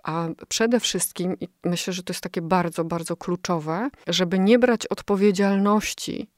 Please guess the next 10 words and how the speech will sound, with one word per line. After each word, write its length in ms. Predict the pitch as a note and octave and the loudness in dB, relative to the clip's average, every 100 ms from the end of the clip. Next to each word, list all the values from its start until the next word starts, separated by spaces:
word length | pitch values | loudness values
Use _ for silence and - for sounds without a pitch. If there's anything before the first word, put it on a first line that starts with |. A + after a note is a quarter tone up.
| _ | _
za 220 | E3 F3+ | -2 0
skutki, 800 | F3 - - B3+ - - A#3 A3+ - _ _ _ | 0 -2 2 0 2 4 6 4 0 _ _ _
e, 220 | F3+ F3 F3 | -2 -2 0
uzależnienia. 920 | F#3+ F3+ F3 F3+ F3 E3 D3+ D3+ F3 _ _ _ _ _ - | 2 2 2 2 2 0 -2 -6 -12 _ _ _ _ _ -2
Żeby 240 | F3 F3 | 0 0
osoby, 400 | - - G#3 G3+ | 0 0 0 0
które 360 | - - F#3 F#3 | -6 -4 -2 -2
są 220 | - G#3 | 0 0
w 100 | - | 0
otoczeniu, 800 | - - F#3+ - F3+ E3+ F#3+ | -4 -4 -4 0 2 2 2